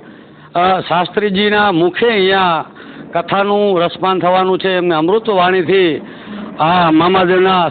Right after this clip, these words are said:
સાનિધ્યમાં અને ત્યારબાદ એમને પારાયણની પણ અહીંયા જાહેરાત કરી છે. કારણ કે જ્યારે આ નારિયેળ અહીંયાથી આપવામાં આવ્યું ત્યારે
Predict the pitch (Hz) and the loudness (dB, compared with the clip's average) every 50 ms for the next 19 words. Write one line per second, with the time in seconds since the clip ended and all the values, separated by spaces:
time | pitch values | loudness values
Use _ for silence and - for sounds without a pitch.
0 | - - 165 180 208 214 180 208 214 214 220 208 190 180 175 180 180 - - - | -2 -2 -2 -2 -2 0 0 0 0 2 0 0 2 0 0 -2 -2 -4 -4 -2
1 | 185 208 226 226 214 180 190 196 202 214 196 143 120 107 - - - - - - | 0 0 2 0 0 0 2 2 2 2 2 0 -2 -4 -6 -14 -20 -20 -20 -20
2 | - - - - - - - - - 175 180 202 220 226 226 233 233 233 233 226 | -20 -20 -20 -20 -20 -20 -20 -10 -4 -2 0 2 2 2 2 2 0 0 0 -2
3 | 202 - - - - - - - 185 214 240 254 247 226 208 196 185 185 - 247 | -4 -6 -10 -14 -18 -8 -2 0 0 2 2 2 2 2 2 0 0 -2 -4 -6
4 | - - - - - - - - - - - - - - - - 156 165 196 214 | -14 -18 -20 -20 -20 -20 -20 -20 -20 -20 -20 -20 -20 -20 -8 -4 0 2 2 2
5 | 160 220 226 220 214 214 208 151 165 175 175 185 202 202 196 - - 190 190 190 | 2 0 0 2 2 2 0 0 0 0 2 2 2 2 0 0 -2 0 0 0
6 | 165 175 190 165 180 185 202 214 220 185 214 214 214 208 208 208 196 185 175 156 | 0 0 -2 -2 0 -2 0 -2 -2 -2 0 0 2 2 0 0 0 0 0 0
7 | 131 165 170 185 202 196 190 180 170 170 170 180 190 202 196 196 196 196 185 180 | 0 0 0 2 2 2 2 2 2 2 2 2 2 2 2 2 0 0 -2 -4
8 | - - 143 165 180 180 - 190 196 170 156 165 - - 185 185 185 180 180 185 | -6 -4 -2 0 0 0 0 0 0 2 0 0 0 0 0 2 2 2 2 2
9 | 190 165 - 180 185 196 208 202 185 160 113 | 2 2 0 0 0 2 2 2 0 -2 -4